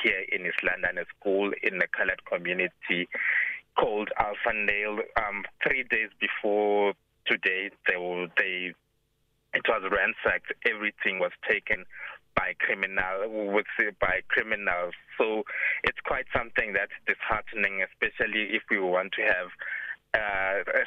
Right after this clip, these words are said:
smooth sailing academic year with no incidents, but these criminal elements are seemingly creeping in here and there. But the government is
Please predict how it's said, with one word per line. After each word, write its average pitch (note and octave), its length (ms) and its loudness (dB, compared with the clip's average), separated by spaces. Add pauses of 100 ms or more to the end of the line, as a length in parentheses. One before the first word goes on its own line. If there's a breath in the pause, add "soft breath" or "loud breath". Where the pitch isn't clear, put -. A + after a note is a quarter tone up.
smooth A#2 280 2 (180)
sailing A2 400 2 (100)
academic G2+ 640 0
year G#2 320 2
with G2 220 0
no G2+ 280 2
incidents, G#2+ 480 0 (120)
but F2 140 0 (220)
these G#2 240 2 (200)
criminal F#2+ 560 0
elements F#2 420 0 (320)
are G#2+ 140 2 (120)
seemingly G2+ 460 0 (360 loud breath)
creeping G#2+ 420 0
in G2 240 0 (160)
here F2+ 260 2
and F2 140 -6
there. F#2 160 2 (100)
But G#2 160 2 (540 loud breath)
the A#2 100 2
government C#3 560 2
is A2+ 140 2